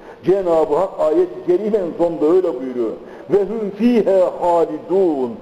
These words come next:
Oranın bitmesi, tükenmesi yok. Onlar orada ebedidirler. Evet, iman ve salih amel, inanan bir insan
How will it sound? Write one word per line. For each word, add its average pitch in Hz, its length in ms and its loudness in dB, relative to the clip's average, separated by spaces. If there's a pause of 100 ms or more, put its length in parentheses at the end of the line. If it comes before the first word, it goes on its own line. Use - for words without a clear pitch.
(160)
Oranın 220 680 2
bitmesi, 202 640 0
tükenmesi 160 680 0
yok. 170 180 2 (280)
Onlar 202 500 2 (220)
orada 202 580 2 (240)
ebedidirler. 156 1300 0 (1800)
Evet, 143 300 2 (600)
iman 170 580 0 (300)
ve 156 120 4 (140)
salih 160 440 2 (180)
amel, 131 380 0 (460)
inanan 214 640 2
bir 180 300 0
insan 135 520 -2